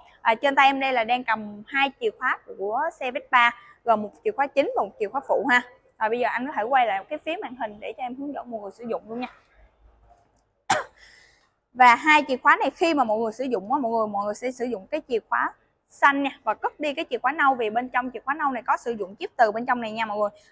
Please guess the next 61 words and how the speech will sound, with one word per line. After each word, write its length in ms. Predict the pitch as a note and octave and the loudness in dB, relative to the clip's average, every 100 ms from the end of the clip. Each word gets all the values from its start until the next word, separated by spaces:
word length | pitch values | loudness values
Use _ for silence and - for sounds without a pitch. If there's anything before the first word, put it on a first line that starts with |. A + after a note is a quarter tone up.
| - | 0
Mỗi 180 | G#3 C#4+ | 2 2
xe 200 | F#4+ C#4 | 2 0
Vespa 360 | F4 - C4+ | -2 0 0
chỉ 140 | B3+ B3 | 0 -8
sử 140 | B3 | -8
dụng 220 | A#3 F#3+ | -12 -8
đúng 180 | A#3 F4 | -8 -4
duy 80 | E4+ | -6
nhất 220 | C#4 G#4+ | -6 -10
một 60 | B3 - | -12 -12
chip 100 | E4+ | -8
từ 140 | B3+ C4 | -6 0
thôi, 160 | A#3+ A#3 | 0 2
và 140 | G#3+ | -2
đúng 180 | - D4 | -4 -6
chip 120 | G4 - | -6 -8
của 60 | C4+ | -10
nó 100 | E4+ | -10
thì 60 | A#3 - | -12 -6
xe 100 | A#3+ | -6
mình 160 | G3+ | -6
mới 80 | A3 | -12
hoạt 140 | G#3 G3+ | -12 -10
động 180 | G3+ | -8
được 140 | G#3 A#3 | -8 -6
nha. 140 | B3 - _ _ - | -6 -6 _ _ 0
Trường 200 | B3+ B3+ | 0 0
hợp 220 | B3 A3 - | 0 0 -2
mà 300 | B3 A3+ A3+ - | -4 -2 -2 -6
xe 180 | C#4 C#4 | -4 -4
mình 200 | C4 A3+ | -4 -6
để 200 | F#3+ G#3+ | -6 -4
ngoài 200 | D#4 A#3 | -4 -4
đường 360 | G#3+ G#3 G3+ G#3+ | -2 -4 -8 -10
mà 220 | G3+ G3 | -8 -6
có, 120 | - G3 | -4 -4
ví 100 | G#3+ | -6
dụ 160 | A3 F3 | -10 -4
có 180 | C4+ | -4
bị 200 | B3+ F#3+ | -2 -8
ăn 200 | F#3 A#3+ | -10 -12
trộm 280 | A#3 F#3 F#3 | -2 -2 -2
bẻ 160 | F3+ - - | -12 -10 -4
khóa 240 | B3+ F#4+ | -4 -4
này 80 | C4+ | -10
kia, 260 | - B3 A#3 - - - _ | -4 0 0 -2 -20 -20 _
đây 160 | G#3+ A3+ - _ | 0 0 -2 _
em, 140 | B3 A#3+ - | -6 -6 -2
trường 180 | A#3 A3+ | -2 0
hợp 200 | A3+ G3+ | 0 0
mà 240 | G#3+ G3+ G3 F#3+ | 0 0 -2 -4
em 180 | A#3+ G#3 | -4 0
gỡ 160 | F#3 B3+ | 0 2
chip 120 | F#4+ F#4 | -2 0
ra 100 | B3 | -2
mà 140 | G3+ | -2
vẫn 220 | F#3 G#3+ | -6 -10
bẻ 140 | A#3 - | -10 -12
khóa 220 | - D4 G4 | -6 -6 -4
được 120 | A3+ | -6
nha, 160 | A#3+ | -8